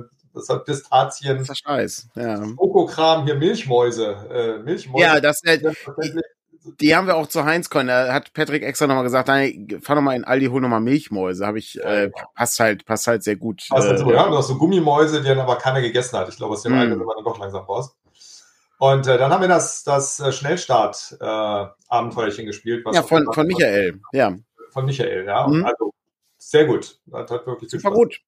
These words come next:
Speaker 1: gemacht. Also, ne? Das ist,
Speaker 2: Ja.
Speaker 1: hattest du's gelesen oder ist das wieder eins von den vielen Dingen, die, wo du keine Zeit hattest, die zu lesen, weil du
Speaker 2: Nee,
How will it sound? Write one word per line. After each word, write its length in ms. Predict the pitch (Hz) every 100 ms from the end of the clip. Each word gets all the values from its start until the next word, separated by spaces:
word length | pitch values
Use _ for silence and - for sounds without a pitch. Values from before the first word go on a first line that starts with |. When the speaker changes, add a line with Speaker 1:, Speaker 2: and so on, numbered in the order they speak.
| _ _
Speaker 1:
gemacht. 180 | - 104
Also, 160 | 101 113
ne? 80 | 131 _ _ _ _ _ _ _ _
Das 120 | 123
ist, 80 | 135
Speaker 2:
Ja. 60 | -
Speaker 1:
hattest 200 | - -
du's 140 | 175
gelesen 600 | 170 147 135 220 233 240
oder 200 | 214 180
ist 120 | 175
das 160 | 170 147
wieder 160 | 156 147
eins 160 | 143
von 80 | 139
den 120 | 135
vielen 240 | - 143 135
Dingen, 280 | 139 143
die, 180 | 131 135
wo 80 | 135
du 80 | 127
keine 240 | 135 131
Zeit 240 | - 131 123
hattest, 240 | 117 113
die 80 | 120
zu 140 | 120
lesen, 320 | 110 117 110
weil 140 | 107 104
du 100 | 104
Speaker 2:
Nee, 140 | 98